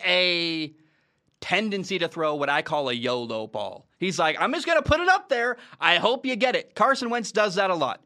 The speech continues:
He makes throws that you're like, "I'm not really sure what he's doing," but he's putting it in the direction of a receiver. There might be five defenders around, but he's gonna give my guy a chance, and Jahan Dotson has a strange quality to go up and get those balls. It's just,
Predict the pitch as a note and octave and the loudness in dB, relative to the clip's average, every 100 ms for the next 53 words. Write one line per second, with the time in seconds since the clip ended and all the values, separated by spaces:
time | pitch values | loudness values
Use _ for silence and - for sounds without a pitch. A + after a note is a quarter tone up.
0 | _ G3 A#3+ - A3+ A3+ F#3+ F3+ D#3+ C#3 | _ -2 -2 0 0 2 0 0 0 -4
1 | _ F#3 F#4+ B4+ G#4 A3+ F3 - A#3 G3+ | _ -4 -2 0 0 0 -4 0 2 2
2 | D#3+ C3 D#3+ F3 F#3 F3+ - _ _ F3 | -2 -4 -2 -2 -4 -10 -20 _ _ 0
3 | E3 - - B3 A#3 F#3 F3 D#3+ F#3 F#3 | 0 -2 -2 0 -2 -4 0 2 0 0
4 | F3 D#3 D3 F3 E3 G#3+ B3 F#3+ - F3+ | -2 -2 -2 -2 0 0 0 -4 2 2
5 | F#3 D#3+ C#3+ F3 D#3+ C3+ C3+ A#2+ B2 A#2+ | 2 -2 -2 -2 -2 -4 -4 -2 -4 -8
6 | _ _ _ - A3+ F#3 A#3 A3 A3 G3 | _ _ _ 2 2 4 2 4 2 4
7 | F#3+ F3 F3+ E3+ D#3+ A#3+ G#3 F#3+ E3 F#3 | 2 4 2 2 0 -2 0 -2 0 0
8 | G#3 F#3 F#3+ G3+ - C3 C#3 B2+ - - | 0 0 -2 -2 -4 -2 -4 -6 -12 -8
9 | D3 D#3+ E3+ D#3+ - _ _ - D#3 F3 | -6 -4 -6 -10 -12 _ _ -8 -2 0
10 | D3+ B2 C3 D3 D3+ D#3 E3 G#3 A#3 C#3 | 0 -2 -2 0 0 0 -2 -2 0 -2
11 | A#2+ B2 G2+ A2 A#2+ B2 | -2 -6 -8 -10 -12 -14